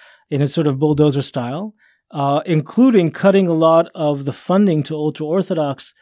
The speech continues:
establishments, including to schools that will not teach core education, English, math, not unlike what we saw recently in New York Times investigations into schools in,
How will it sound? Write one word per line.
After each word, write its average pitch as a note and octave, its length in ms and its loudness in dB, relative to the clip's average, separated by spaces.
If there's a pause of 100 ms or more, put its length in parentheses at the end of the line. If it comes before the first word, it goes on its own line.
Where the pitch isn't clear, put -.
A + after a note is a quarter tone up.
(240)
establishments, D#3 680 0
including F3 640 0
to D3 120 -6
schools E3+ 500 -4
that C#3 80 -2
will C3 120 -6
not D3 340 -4
teach C#3+ 360 -8 (380)
core D#3+ 440 2
education, B2+ 840 -2
English, C3+ 460 -6
math, C#3 480 -6 (500)
not D3 300 -2
unlike C#3 440 -2
what C3+ 120 -6
we B2+ 60 -6
saw C3+ 200 -4
recently C3 420 -2
in B2+ 60 -2
New C3 80 -4
York C3 160 -10
Times B2+ 380 -6
investigations B2 680 -8
into B2 220 -10
schools C3 480 -12
in, B2 340 -8